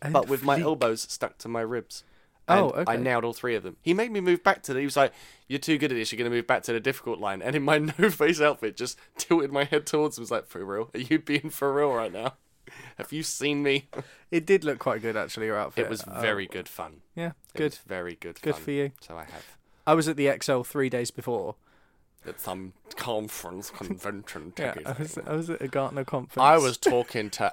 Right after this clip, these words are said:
Speaker 2: A W S. <laughs>
Speaker 1: Mm, mm, mm.
Speaker 2: Oh, no?
Speaker 1: Mm.
Speaker 2: No.
Speaker 1: Mm.
Speaker 2: Oh.
Speaker 1: Well, sometimes.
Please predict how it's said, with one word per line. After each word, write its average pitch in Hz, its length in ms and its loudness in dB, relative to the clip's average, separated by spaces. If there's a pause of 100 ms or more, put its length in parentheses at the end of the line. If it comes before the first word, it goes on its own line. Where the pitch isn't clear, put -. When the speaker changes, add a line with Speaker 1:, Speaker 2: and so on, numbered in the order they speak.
(160)
Speaker 2:
A 117 140 0
W 101 260 -2
S. - 440 -8 (120)
<laughs> 127 80 -14 (720)
Speaker 1:
Mm, 113 220 -12 (180)
mm, 131 240 -10
mm. 107 220 -16 (240)
Speaker 2:
Oh, 90 140 -2
no? 104 240 -2 (280)
Speaker 1:
Mm. 110 320 -12 (120)
Speaker 2:
No. 87 340 -8 (340)
Speaker 1:
Mm. 101 300 -16 (160)
Speaker 2:
Oh. 87 360 -12 (540)
Speaker 1:
Well, 226 200 -4
sometimes. - 420 -10